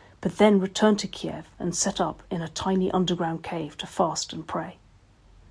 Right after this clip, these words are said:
The chronicles have less to say about Anthony than they do about Vladimir, because Anthony spent his time in prayer,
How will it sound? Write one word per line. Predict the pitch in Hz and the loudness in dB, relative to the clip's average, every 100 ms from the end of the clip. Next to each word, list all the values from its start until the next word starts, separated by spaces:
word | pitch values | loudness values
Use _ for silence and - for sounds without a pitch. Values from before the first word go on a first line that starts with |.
| - - - - - _ - - | -20 -20 -20 -20 -20 _ -20 -8
The | - | 2
chronicles | 220 220 220 196 | 6 6 4 0
have | - 185 | 0 2
less | 202 202 | 4 4
to | 208 | 0
say | - - | 0 0
about | 175 175 - | -6 -8 -6
Anthony | 175 165 - 165 175 - | -6 -4 -6 -8 -10 -10
than | - 170 | -6 -4
they | 165 | -2
do | 175 | 0
about | 170 160 151 | -2 -2 -6
Vladimir, | 175 175 - - - - _ _ _ - | -2 -2 -4 -10 -14 -20 _ _ _ -20
because | - 190 175 | -4 0 4
Anthony | 190 190 - 175 | 4 4 2 -4
spent | - 170 156 | -4 -6 -6
his | 165 | -6
time | - 165 165 | -4 -4 -4
in | 165 | -6
prayer, | - 175 139 | -2 0 0